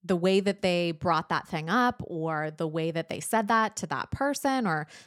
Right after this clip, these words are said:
that client, is this going to be a thing where it's simply just that is their way of communicating and it's going to take a lot of coaching to bring them up to the,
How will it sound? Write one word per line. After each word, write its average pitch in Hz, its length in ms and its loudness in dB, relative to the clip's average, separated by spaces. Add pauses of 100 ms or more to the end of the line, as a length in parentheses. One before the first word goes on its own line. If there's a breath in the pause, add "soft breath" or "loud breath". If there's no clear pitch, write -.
that 165 240 0
client, 262 760 0 (800 loud breath)
is 240 220 4
this 214 200 -2
going 196 380 0
to 196 140 0
be 175 580 0 (140)
a 175 100 -2
thing 175 680 -2 (460)
where 175 280 0
it's 160 140 -4
simply 190 380 0
just 156 380 -6
that 139 200 -2
is 202 120 -4
their 180 220 0
way 156 360 -2
of 185 120 -4
communicating 285 920 -4
and 165 160 -2
it's 156 100 -8
going 151 220 -10
to - 100 -10
take - 160 -14
a - 80 -10
lot 214 400 -4
of 208 160 0
coaching 226 540 4
to 185 100 0
bring 165 240 -2
them 165 160 -2
up 156 140 -4
to - 160 -4
the, 165 160 -2